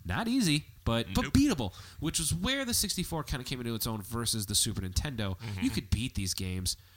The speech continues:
Speaker 1: You could beat Shadows of the Empire. You could beat Mario.
Speaker 2: 'Cause it was Nintendo.
Speaker 1: It was.
Speaker 2: They
Speaker 1: They were,
Speaker 2: wanted
Speaker 1: they
Speaker 2: you
Speaker 1: were
Speaker 2: to beat
Speaker 1: family
Speaker 2: the game,
Speaker 1: friendly.
Speaker 2: unlike
Speaker 1: They were fam-
Speaker 2: Genesis, where they
Speaker 1: Well,
Speaker 2: wanted you
Speaker 1: but
Speaker 2: to
Speaker 1: a
Speaker 2: play
Speaker 1: lot
Speaker 2: for
Speaker 1: of these
Speaker 2: fucking
Speaker 1: games
Speaker 2: ever.
Speaker 1: were Shigeru Miyamoto again, and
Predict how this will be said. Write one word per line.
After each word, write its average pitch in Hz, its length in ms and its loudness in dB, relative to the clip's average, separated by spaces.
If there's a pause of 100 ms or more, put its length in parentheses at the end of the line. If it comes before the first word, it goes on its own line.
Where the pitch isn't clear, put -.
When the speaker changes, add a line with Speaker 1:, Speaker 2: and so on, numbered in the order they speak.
Speaker 1:
You 185 120 -4
could 120 260 -6
beat 151 280 2
Shadows 110 360 2
of 98 60 -6
the 101 80 -2
Empire. 98 180 2
You 107 140 -4
could 101 240 -8
beat 123 260 2
Mario. 98 640 -2 (480)
Speaker 2:
'Cause 101 180 -4
it 113 60 -6
was 92 120 -8
Nintendo. 104 460 -8 (200)
Speaker 1:
It 147 160 2
was. 240 360 0
Speaker 2:
They 104 100 2
Speaker 1:
They 101 120 2
were, 208 60 2
Speaker 2:
wanted 214 140 2
Speaker 1:
they 202 60 2
Speaker 2:
you 226 60 2
Speaker 1:
were 214 40 0
Speaker 2:
to 214 60 0
beat 220 60 2
Speaker 1:
family 226 40 2
Speaker 2:
the 226 60 0
game, 196 80 -2
Speaker 1:
friendly. 240 400 -2
Speaker 2:
unlike 196 220 -2
Speaker 1:
They 208 60 -2
were 208 60 0
fam- 208 80 0
Speaker 2:
Genesis, 214 380 -2
where 127 100 -4
they - 60 -2
Speaker 1:
Well, 285 100 0
Speaker 2:
wanted 90 140 -6
you 90 80 -6
Speaker 1:
but - 80 8
Speaker 2:
to 320 40 2
Speaker 1:
a 311 40 2
Speaker 2:
play 277 80 4
Speaker 1:
lot 277 80 2
Speaker 2:
for 269 60 0
Speaker 1:
of 269 40 -2
these 277 120 2
Speaker 2:
fucking 269 160 -2
Speaker 1:
games 262 160 -2
Speaker 2:
ever. 240 40 -2
Speaker 1:
were 247 80 -2
Shigeru 240 320 0
Miyamoto 240 400 -2
again, 220 340 -4
and 180 580 -2